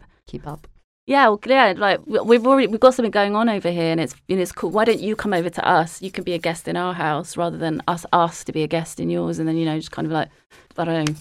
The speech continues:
Speaker 2: be sidelined or whatever. Yeah, I don't know. I, I don't,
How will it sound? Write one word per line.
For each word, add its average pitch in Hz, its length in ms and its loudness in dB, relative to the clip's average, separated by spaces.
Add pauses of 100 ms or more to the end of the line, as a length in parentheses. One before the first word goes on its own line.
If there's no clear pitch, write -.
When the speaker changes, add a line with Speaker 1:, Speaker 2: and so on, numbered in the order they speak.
(120)
Speaker 2:
be 165 120 -2
sidelined 160 520 0
or 151 40 -6
whatever. 156 480 -2
Yeah, - 200 -6 (560)
I - 100 -4
don't 190 140 -4
know. 190 220 -2
I, 170 100 -4 (160)
I 185 100 -8
don't, 185 240 -6